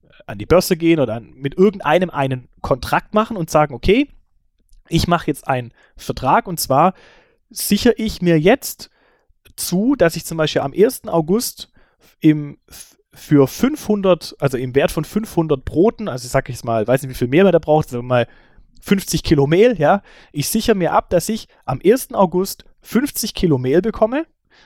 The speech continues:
und zwar zu einem heute schon fix-, fixen Preis, ja, zum Beispiel ein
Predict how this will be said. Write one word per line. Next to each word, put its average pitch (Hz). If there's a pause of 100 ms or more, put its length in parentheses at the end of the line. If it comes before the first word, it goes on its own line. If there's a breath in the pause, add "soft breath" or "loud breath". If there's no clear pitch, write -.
(100)
und 170
zwar 185
zu -
einem 160
heute 233
schon 185
fix-, -
fixen -
Preis, 117
ja, 165
zum 175
Beispiel 190 (380 soft breath)
ein 165